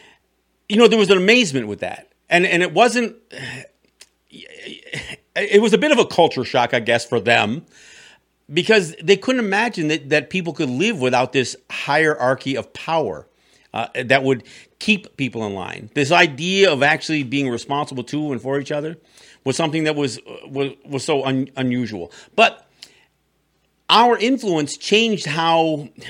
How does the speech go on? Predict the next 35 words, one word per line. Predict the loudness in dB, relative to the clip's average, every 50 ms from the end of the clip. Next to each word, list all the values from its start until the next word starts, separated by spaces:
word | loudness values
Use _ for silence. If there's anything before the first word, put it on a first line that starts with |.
| -18 -20 _ _
what | -20 -12 -2 0 0 0 2
ultimately | 2 2 2 0 -2 -2 -2 -2
would | -2 -2
be | -2
the | -4 -4
colonists | -4 -2 0 2 2 2 2 0 -2 -4 -4 -4
would, | -4 -6 -6 -6 -6 -6
would, | -6 -6 -6 -12 -20 _ _ -20 _ _ -6
uh, | -4 -4 -4 -6 -6
would | -6 -6 -2
hold | 2 2 2 2 2
themselves, | 0 -2 0 0 0 2 0 -2 -2 -2
and | -2 -2 -2
even | -2 -2 -2 -2
the, | -2 -2 -2 -6 -8 -10 -12
the, | -10 -10 -10 -10
the | -8 -10 -10 -10 -10 -16 -14
declaring | -14 -12 -8 -2 -2 0 0 0 0
their | 0 0 0 0 0
own | -2 -4 -4
independence. | -4 -6 -6 -4 -4 -4 -4 -6 -10 -14 -18 -20 -20 -20 -20 -12 -2
Yet, | 4 6 6 6 4 -2 _ _ -20 -20 -20 _ _ _ _ _ _ _ _ _ _ _ -8
what | 0 2 2 4
they | 2 0 0
viewed | -2 -4 -4 -2 0 0 0 0 0 -2 -2
in | -2 -2 -2 -2
us | 0 -2 -2 -4 -6 -4 -2
as | -2 -2 0
something | -2 -4 -2 0 -2 0
they | 0 -2
could | -2 -2 -8 -8
take | -6 -2 0 0 0 0 -2 -10 -18 _ -12
for | -6 -2 -2 0
their | 0 0 0 0
own, | 0 0 0 -2 -2 -2 0 -2 -2 -2 -4 -10 -18